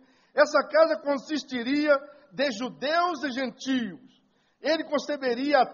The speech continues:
todos os seus cidadãos uma igualdade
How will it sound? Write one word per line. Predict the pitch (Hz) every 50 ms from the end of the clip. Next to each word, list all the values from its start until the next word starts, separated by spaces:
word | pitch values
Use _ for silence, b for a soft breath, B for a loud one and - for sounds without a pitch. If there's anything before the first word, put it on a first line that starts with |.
| - -
todos | - 277 320 349 359 349 339 277 214 247
os | 269 214 -
seus | - 285 294 277 -
cidadãos | - - 269 233 214 180 233 262 277 285 277 - - b b b b b b
uma | 233 254 294 294 294 277
igualdade | 262 - 202 269 247 226 208 - 220 240 262 277 294 277 226 262 277 -